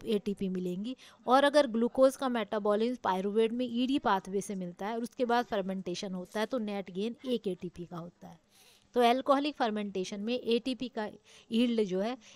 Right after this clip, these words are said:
या तो वन एटीपी मॉलिक्यूल होता है, अगर उसका मेटाबॉलिज्म ईडी पाथवे से होगा, टू molecule of एटीपी तब मिलेंगे अगर हम ग्लूकोज से पायरुवेट ईएमपी पाथवे से बने।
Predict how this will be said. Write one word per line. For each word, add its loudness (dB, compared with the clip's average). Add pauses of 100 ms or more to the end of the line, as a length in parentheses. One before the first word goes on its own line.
(180)
या 2
तो 4
वन 2
एटीपी -2
मॉलिक्यूल 0
होता 2
है, -2
अगर 2
उसका -4
मेटाबॉलिज्म 0
ईडी -4
पाथवे -4
से -4
होगा, -4 (400)
टू 4
molecule 4
of -4
एटीपी 0
तब 0
मिलेंगे -2
अगर -4
हम -6
ग्लूकोज -2
से -6
पायरुवेट -2
ईएमपी -4
पाथवे -12
से -14
बने। -16